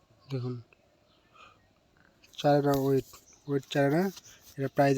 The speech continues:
আসবে আটচল্লিশ হাজার। এটার প্রাইস আসবে আটচল্লিশ হাজার মাত্র। আটচল্লিশ হাজারে পাচ্ছেন আপনারা বাইশ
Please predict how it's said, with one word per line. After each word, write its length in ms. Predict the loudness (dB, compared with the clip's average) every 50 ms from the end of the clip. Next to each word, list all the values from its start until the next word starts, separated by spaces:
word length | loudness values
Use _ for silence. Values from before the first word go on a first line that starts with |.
| 2 0
আসবে 240 | 0 0 2 2 2 2 0 -6 -10 _ _ _ -20 -20 -20 _ _ _ _ _ _ -20 -20 -20 _ _ _ _ _ _ _ -20 -18 -6 -4 -4
আটচল্লিশ 320 | -4 -2 -4 -4 -4 -2 -4
হাজার। 180 | -6 -8 -10 -12 -16 -20 _ _ _ _ _ _ _ _ _ _ _ _ _ _ _ _ _ _ _ -20 _ _ -6
এটার 180 | -4 -4 -4 0
প্রাইস 200 | 2 2 2 4 4 2
আসবে 160 | 0 0 -4 -4 -4 -4
আটচল্লিশ 340 | -6 -6 -6 -6 -4 -4 -2 0
হাজার 180 | 2 2 0 0 -2 -10 _ _ _ -20 _ _ _ _ _ _ _ _ _ -2
মাত্র। 340 | 0 0 0 0 -2 -6 -8 -8 -8 -12 _ _ _ _ _ _ _ _ _ _ _ _ _ _ _ _ _ _ -20 -20 -20 -20 -20 -20 -18 -14 -14 -10 -6 -6
আটচল্লিশ 380 | -6 -6 -6 -4 -4 -2 -2 -2 0
হাজারে 220 | 0 2 2 2 0 0 -4 -10 _ _ _ -20 -20 -20 -12 -6
পাচ্ছেন 360 | -6 -6 -4 -4 -4 -2 -2 -2 -2
আপনারা 260 | 0 0 0 0 -2 -6 -10 _ _ _ _ _ _ _ _ _ _ _ _ _ _ _ -20 -16 -14 -10 -6 -2
বাইশ 220 | 0 0 0 0